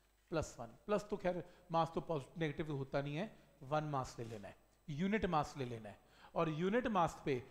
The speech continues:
इस mass ने कितनी force लगाई बोलो, जी capital M divided by आर, यही ई का formula है, बात ही खत्म कर दो।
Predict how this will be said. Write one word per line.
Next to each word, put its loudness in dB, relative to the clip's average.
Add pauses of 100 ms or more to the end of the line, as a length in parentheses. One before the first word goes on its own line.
(280)
इस 2
mass 6
ने 0 (140)
कितनी 4
force 4
लगाई 8
बोलो, 6
जी 6 (1040)
capital 4
M 4 (200)
divided 6
by 8 (500)
आर, 4 (140)
यही 4 (160)
ई 0
का -2
formula -6
है, -6
बात 6
ही 0
खत्म -6
कर -10
दो। -14